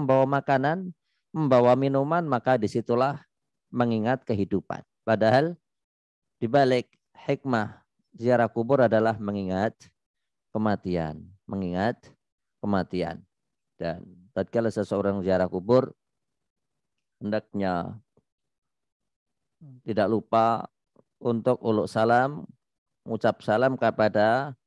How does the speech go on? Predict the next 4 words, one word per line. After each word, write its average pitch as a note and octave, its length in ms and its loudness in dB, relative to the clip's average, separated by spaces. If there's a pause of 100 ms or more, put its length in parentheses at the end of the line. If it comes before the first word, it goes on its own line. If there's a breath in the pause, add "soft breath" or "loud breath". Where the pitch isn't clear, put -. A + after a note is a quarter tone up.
(1040)
orang-orang G#2+ 640 2
yang A2 200 0 (440)
telah A2 640 0 (160)
dikubur A2+ 720 0